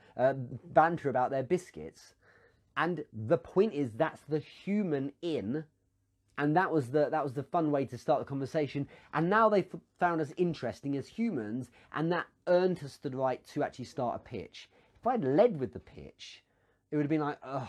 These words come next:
even if the, we're at a trade show, I'm being pitched at, how do I politely exit this conversation? But this way they wanted to, because I presented them emotional value in the form of humour.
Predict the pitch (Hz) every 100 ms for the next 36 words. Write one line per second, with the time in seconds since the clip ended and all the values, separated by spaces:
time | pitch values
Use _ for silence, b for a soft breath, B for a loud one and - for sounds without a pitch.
0 | - 151 147 147 - 139 131 135 135 117
1 | - 165 165 143 127 117 113 113 113 101
2 | 113 - - 113 95 117 160 156 160 156
3 | 131 135 120 123 117 - - 98 - 110
4 | 98 120 107 101 b b - 131 170 -
5 | 139 131 120 147 127 - 90 85 104 123
6 | 104 b b - 120 135 120 135 117 120
7 | 117 131 143 180 180 - 165 131 120 113
8 | 117 113 - 113 107 90 - 101 -